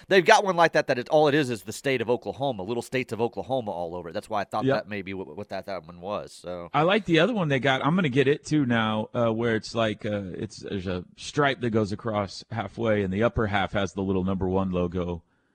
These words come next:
Speaker 2: It's plain, and the bottom
Speaker 1: Man.
Speaker 2: half has stripes on it.
Speaker 1: Look at you posing and everything with your little club.
Speaker 2: Uh, I'm,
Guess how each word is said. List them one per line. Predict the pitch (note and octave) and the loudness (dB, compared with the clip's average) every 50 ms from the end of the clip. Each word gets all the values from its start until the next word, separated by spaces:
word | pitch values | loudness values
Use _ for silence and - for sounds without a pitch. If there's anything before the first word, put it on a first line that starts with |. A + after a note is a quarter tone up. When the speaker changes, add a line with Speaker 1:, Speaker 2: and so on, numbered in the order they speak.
| _ _ _ _ - | _ _ _ _ -6
Speaker 2:
It's | - G#2+ - - | -4 -4 -4 -4
plain, | - - A2+ A2+ A2 G#2 G2 F#2 F2+ | -4 -2 -2 0 0 0 0 0 0
and | F2 E2+ | -2 -2
the | E2 | 0
bottom | F#2+ G2 G2 F#2+ F#2+ | 0 2 2 2 0
Speaker 1:
Man. | F2+ | -2
Speaker 2:
half | F2+ E2 - | -2 -4 -4
has | E2+ E2 E2+ | -6 -8 -8
stripes | - - G#2 G2 F#2+ F#2 - - - | -8 -6 -4 -2 -2 -2 -4 -6 -8
on | F2+ E2+ E2+ | -8 -8 -8
it. | - B2 | -10 -10
Speaker 1:
Look | C#3+ D#3+ E3 F3 F#3 F3+ - D3+ | -10 -8 -6 -6 -6 -6 -6 -8
at | C#3+ C#3 - - | -8 -8 -10 -10
you | A2 A#2 B2 | -10 -10 -10
posing | - - - G2 G2 F#2+ F2 D#2+ F#2 F#2 | -10 -10 -8 -6 -6 -6 -6 -8 -12 -12
and | G2 F2 | -12 -12
everything | D#2+ D#2+ E2 E2 E2+ E2 - _ E2 E2 D#2+ | -10 -10 -10 -10 -12 -12 -14 _ -16 -14 -14
with | D#2+ D#2 - - | -14 -18 -18 -16
your | E2 E2+ | -14 -12
little | F2+ G2+ | -12 -12
club. | G2 - - - G2 G2+ G2 G2 G2+ G2+ G2+ G2 G2 E2 | -12 -14 -10 -6 -4 -4 -2 -2 -2 -2 -4 -4 -4 -6
Speaker 2:
Uh, | E2 C3+ C3+ A#2 G2+ F2+ - | -8 -8 -8 -8 -8 -8 -8
I'm, | - G2+ G#2 D3 D3 C#3+ C#3+ | -8 -8 -6 -6 -6 -6 -6